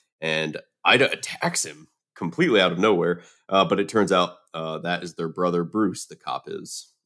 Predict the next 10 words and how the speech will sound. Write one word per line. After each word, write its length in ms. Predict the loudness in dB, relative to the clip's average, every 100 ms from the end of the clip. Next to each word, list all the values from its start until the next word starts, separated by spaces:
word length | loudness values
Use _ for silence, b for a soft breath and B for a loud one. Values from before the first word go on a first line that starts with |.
| -10
Um, 260 | -8 -2
it 40 | -2
was 120 | -2
kinda 220 | 2 2
good 220 | 4 0
misdirection, 640 | 0 -6 -6 -6 -6 -10 -12 _ _ _ _ _ _ _ 2
and 340 | 4 4 0 -4 2
they 200 | 2 2
convince 840 | -4 -6 2 0 0 -6 -8 -12 _ _
Terry 600 | 0 4 4 2 -4